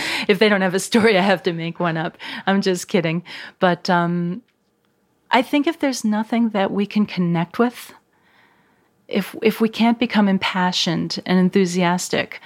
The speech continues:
about something, um, that has an emotional appeal as well as a, a culinary appeal, and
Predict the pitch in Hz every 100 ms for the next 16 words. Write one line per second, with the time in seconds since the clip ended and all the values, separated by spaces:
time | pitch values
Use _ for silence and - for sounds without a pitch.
0 | - - - - 175 180 170 - _ _
1 | - - - 220 214 214 160 156 160 151
2 | _ - 185 175 170 170 165 _ _ _
3 | _ _ _ 202 190 202 196 202 196 202
4 | - 180 170 170 - 175 165 185 170 190
5 | 175 175 170 175 170 170 - 185 - 214
6 | 240 220 160 185 - 175 165 180 147 156